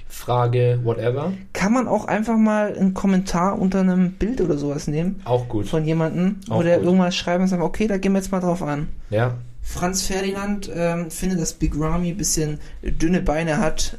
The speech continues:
Speaker 2: Ähm, ranten wir da mal drüber.
Speaker 1: Ist nice. Machen wir auf jeden Fall.
Speaker 2: Mich beschäftigt es tatsächlich, dass, dass Leute denken, dass er da Size Enhancement Oils in seinem Oberschenkel hat.
Speaker 1: Ja.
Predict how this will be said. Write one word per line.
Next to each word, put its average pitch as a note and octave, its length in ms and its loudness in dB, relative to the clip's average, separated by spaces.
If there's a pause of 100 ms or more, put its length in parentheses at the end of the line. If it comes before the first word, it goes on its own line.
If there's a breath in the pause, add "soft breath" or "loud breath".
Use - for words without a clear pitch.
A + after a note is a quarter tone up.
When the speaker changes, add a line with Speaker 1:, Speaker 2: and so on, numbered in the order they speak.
(100)
Speaker 2:
Ähm, D3 380 -2 (1200 soft breath)
ranten E3+ 300 0
wir D#3+ 60 -2
da D3+ 120 0
mal D3+ 140 -2
drüber. D3 320 -6 (540 loud breath)
Speaker 1:
Ist - 200 -6
nice. C3 380 -2 (220)
Machen A#2 280 0
wir F#2+ 120 2
auf F#2 140 -4
jeden F#2+ 160 0
Fall. F#2+ 280 -4 (400 loud breath)
Speaker 2:
Mich F3+ 140 -4
beschäftigt - 480 0
es D3 100 -8
tatsächlich, D#3+ 480 -2
dass, - 280 -8
dass D#3 180 -6
Leute D#3 280 -2
denken, D#3+ 260 -6
dass D#3+ 180 -6
er D3 80 -6
da D3 120 -4
Size E3 380 -4
Enhancement D3+ 720 -8
Oils D#3+ 340 -6
in C#3+ 80 -10
seinem C#3+ 200 -10
Oberschenkel C#3 520 -6
hat. C#3 180 -10 (280 soft breath)
Speaker 1:
Ja. A2+ 180 -2